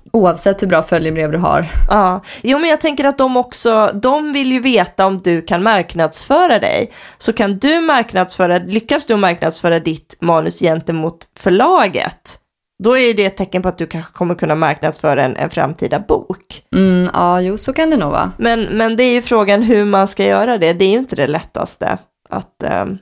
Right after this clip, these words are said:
Speaker 2: att hypa sin, sin bok eller sitt manus.
Speaker 1: Nej, där tänker jag att det, många av dem som, som blir utgivna, och jag vet att ja, ungefär samtidigt som jag blev antagen, då var
Speaker 2: Mm.
Speaker 1: det en liten sån här boost av bloggar som blev böcker.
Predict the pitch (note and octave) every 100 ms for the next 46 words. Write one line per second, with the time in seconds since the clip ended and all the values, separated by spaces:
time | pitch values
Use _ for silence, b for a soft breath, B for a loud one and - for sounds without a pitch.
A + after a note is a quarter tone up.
0 | _ _ - G#3 E3 - - - D#3 E3+
1 | F#3 F3 E3 D#3+ D#3+ - D#3+ - - D3
2 | E2 F2 - A#3+ A#3 D4+ F#4+ F4 - G#3
3 | G#3 G#3+ F#3+ A3+ G#3+ B3 D4 A3+ G3+ F#3+
4 | F#3 - - F#3 F3+ F#3 A3 C#4 C#4 G3
5 | E3+ E3+ E3 G3 G3 B3 C4 C4+ F#3 -
6 | - - _ - G#3+ A#3 A3+ - A#3+ A#3
7 | A3 G#3 F#3+ F#3+ G#3 A#3+ C4+ A3 F3+ E3
8 | D#3+ D3 D3+ E3 F#3+ A#3+ C4 B3+ G3 F3+
9 | E3+ D#3+ - D#3 D3+ D#3+ D3+ - A#3 A3
10 | G#3 - - - D#3+ D3+ D3+ D#3 B B
11 | B _ F3+ A3 F#3 E3+ - C4 A3 F#3+
12 | D#3+ D3+ D3 D#3+ - _ - -